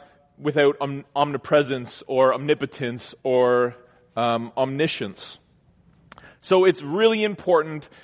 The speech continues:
that we take a look at all three of these attributes, and there are more. We have a whole summer series on them. But we're just looking at these three and how, uh, we look at them as individually,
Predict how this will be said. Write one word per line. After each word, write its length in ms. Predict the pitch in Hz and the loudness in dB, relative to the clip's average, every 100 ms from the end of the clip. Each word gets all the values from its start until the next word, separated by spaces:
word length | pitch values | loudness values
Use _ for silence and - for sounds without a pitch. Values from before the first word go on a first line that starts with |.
| _ | _
that 140 | 143 147 | 0 0
we 100 | 151 | 0
take 300 | - 196 175 | 0 0 0
a 60 | |
look 280 | 156 165 - | 0 0 2
at 120 | 147 - - _ | -2 -2 -18 _
all 380 | 143 156 170 170 | 2 4 4 2
three 460 | - - 160 175 165 | -6 -12 -6 -2 -2
of 140 | 131 | -2
these 440 | 131 131 127 - - _ _ _ _ - | -4 -4 -6 -12 -18 _ _ _ _ -2
attributes, 640 | 139 151 - 120 117 135 | 0 0 -2 -6 -6 -6
and 140 | 131 147 | -4 0
there 200 | 156 165 | 0 2
are 140 | 160 | 2
more. 300 | 156 143 143 | 0 -2 -2
We 100 | 127 | 0
have 100 | 127 | -4
a 40 | |
whole 160 | 120 135 | -2 -4
summer 320 | - 147 143 | -4 -4 -4
series 380 | 135 135 127 110 | -6 -6 -6 -6
on 160 | 107 107 | -6 -8
them. 160 | 101 - - - - - - - - _ _ _ - | -12 -16 -20 -20 -20 -20 -20 -20 -20 _ _ _ 2
But 160 | 156 | 4
we're 140 | 147 165 | 4 0
just 180 | 151 165 | 0 -4
looking 220 | 156 147 | -4 -4
at 100 | 131 | -2
these 220 | 143 139 | -2 -4
three 360 | - 156 139 - - | -4 -2 -2 -2 -4
and 200 | 151 147 | -2 -4
how, 840 | - 180 185 196 202 196 170 - - | -4 0 4 4 4 0 -2 -12 -2
uh, 140 | 151 135 | 0 0
we 100 | 156 | -2
look 200 | 156 180 | -2 -2
at 80 | 156 | 0
them 220 | 160 156 - | -2 -2 0
as 200 | 180 - | 0 0
individually, 1040 | 185 160 143 131 180 190 202 208 220 247 | -4 -4 -2 2 0 2 0 0 -2 -4